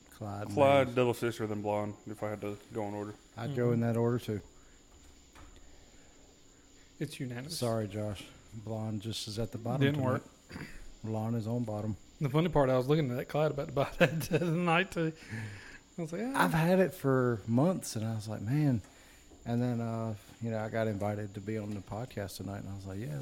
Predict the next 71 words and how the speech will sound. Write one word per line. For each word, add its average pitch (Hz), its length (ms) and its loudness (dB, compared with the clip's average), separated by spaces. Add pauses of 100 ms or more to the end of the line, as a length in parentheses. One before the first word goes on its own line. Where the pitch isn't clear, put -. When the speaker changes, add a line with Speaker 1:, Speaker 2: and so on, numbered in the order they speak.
Speaker 1:
look, 156 140 -12
that'd 151 220 -6
be 127 80 -4
a 110 40 -6
good 113 200 -6
thing, 117 320 -6 (100)
maybe." 127 380 0 (640)
I 120 100 -2
thought, 107 380 -2
"Yeah, 110 180 -2
he'll 98 160 -6
have 98 220 -10
something." 107 420 -12 (160)
Speaker 2:
And 143 140 6
I 170 40 6
don't 170 100 6
Speaker 1:
And 117 60 4
Speaker 2:
know, 104 60 2
Speaker 1:
then 107 80 0
Speaker 2:
Devil's 180 240 6
Sister 151 300 2
may 113 140 4
have 123 100 4
been 107 140 0
better. 110 280 2
I 110 60 0
don't 104 120 -4
know. 101 120 -8
It 101 60 -10
sat 165 180 2
in 143 60 -4
my 95 80 -6
truck - 280 -2
for, 107 80 -6
like, 82 180 -8
six - 220 -8
months. 80 360 -12 (360)
Speaker 3:
Well, 131 80 -4 (100)
that 131 80 0
ain't 131 120 -2
no 117 100 -4
good. 117 220 -4 (540)
Speaker 2:
Yeah, 110 160 0 (140)
I - 40 2
Speaker 3:
You 156 80 6
let 135 80 8
Speaker 2:
mean, 123 80 4
Speaker 3:
it 123 60 -2
sour. 127 360 0 (200)
<laughs> - 220 -2
Speaker 2:
unopened 156 440 6
bottle. 117 240 8
I 139 80 6
mean, 165 180 8
it's 170 140 4
an 147 80 4
unopened 139 340 2
bottle. 113 280 6
Speaker 3:
I 110 40 4
Speaker 2:
I 110 40 4
Speaker 3:
know, 117 80 2
Speaker 2:
mean, 117 140 2
Speaker 3:
just 113 140 -4
messing. 120 160 -4
Speaker 2:
but 117 280 4 (720)
I 127 60 0
don't 127 140 4
know 117 100 4
if 117 140 -2
it 113 60 -4
would 110 140 -4